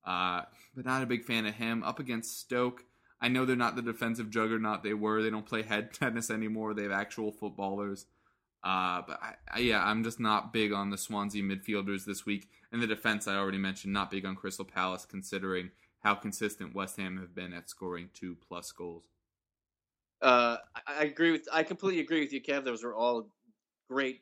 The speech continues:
Speaker 2: great choices. Uh, you probably stole one or, one or two of mine, but thank God I write, like, six or seven guys down,
Speaker 1: <laughs>
Speaker 2: six or seven down.
Speaker 1: That's real.
Speaker 2: Um, to, to, to extrapolate on your, your Arsenal forward, you know, sitting your Arsenal forwards,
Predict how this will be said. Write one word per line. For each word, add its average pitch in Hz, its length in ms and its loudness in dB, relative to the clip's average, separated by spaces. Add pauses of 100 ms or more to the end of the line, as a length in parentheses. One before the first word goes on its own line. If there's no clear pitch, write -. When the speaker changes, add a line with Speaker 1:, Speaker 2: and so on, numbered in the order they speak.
(140)
Speaker 2:
great 151 220 0
choices. 147 580 -2 (100)
Uh, 107 360 -2
you 117 80 -8
probably 123 300 2
stole 127 400 2
one 127 160 2
or, 131 40 2 (200)
one 131 140 2
or 127 60 4
two 143 200 4
of 143 80 6
mine, 139 180 6
but 123 120 -2
thank 123 220 2
God 120 140 2
I 110 80 2
write, 107 220 -2
like, 107 120 -8
six - 260 -8
or 110 40 -10
seven 113 420 10
guys 202 200 6
down, - 240 4
Speaker 1:
<laughs> 180 60 2
Speaker 2:
six - 260 10
or 147 60 12
seven 131 380 10
down. 113 340 2
Speaker 1:
That's 117 220 2
real. 110 300 0
Speaker 2:
Um, 139 360 8 (1080)
to, 147 100 -2 (300)
to, 131 300 -4
to - 0 - (340)
extrapolate 165 580 4
on 139 120 2
your, 123 280 -4
your 127 220 -6 (300)
Arsenal 131 560 0 (140)
forward, 123 460 2
you 123 140 -8
know, 113 80 -2
sitting 131 320 0
your 123 120 2
Arsenal 117 340 0
forwards, 117 380 2